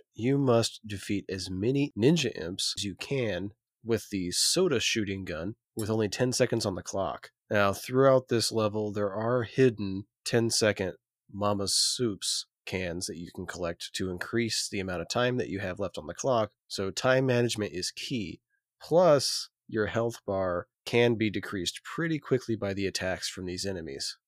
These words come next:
It kinda takes a little bit of strategy. They get really progressively harder as it goes. The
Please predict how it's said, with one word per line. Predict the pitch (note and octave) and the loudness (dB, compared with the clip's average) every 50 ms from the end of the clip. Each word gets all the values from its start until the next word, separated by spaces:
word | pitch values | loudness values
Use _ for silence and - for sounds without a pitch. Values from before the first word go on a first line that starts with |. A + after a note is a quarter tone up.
| _ | _
It | - - | -16 -6
kinda | - G#2+ A2 A2 | -2 0 0 0
takes | G#2 - G#2 G2+ - - | 0 0 -2 -4 -4 -4
a | - | -8
little | G2 G2 F2+ | -8 -8 -8
bit | - C#2+ | -8 -10
of | C2 - | -6 -6
strategy. | - - - - C2+ C2+ B1+ - - - - - _ _ _ - | -8 -8 -8 -10 -8 -8 -8 -10 -14 -16 -18 -18 _ _ _ -2
They | - B2 | 0 0
get | D3+ C4+ - A#2 | 2 2 2 0
really | G#2 B2+ B2 A#2+ B2 D3 D3+ C#3+ C3+ A#2+ | 0 -2 -2 2 4 4 6 6 4 2
progressively | - - F#2+ - A2 G#2+ - A2+ G#2 F#2+ F#2 | 2 -2 -2 0 0 0 0 -2 -2 -4 -4
harder | F2 - - F#2+ F2+ F2+ E2+ - - - | -6 -6 -8 -8 -8 -8 -8 -10 -10 -10
as | - F2 | -10 -12
it | F2 - - | -14 -14 -12
goes. | D#2+ D#2+ D2 D2 - - - _ _ _ | -10 -8 -8 -6 -6 -8 -8 _ _ _
The | - A#2+ A2+ G#2+ G#2 G#2 G#2 G2+ G2 | -2 0 2 2 2 2 2 0 -2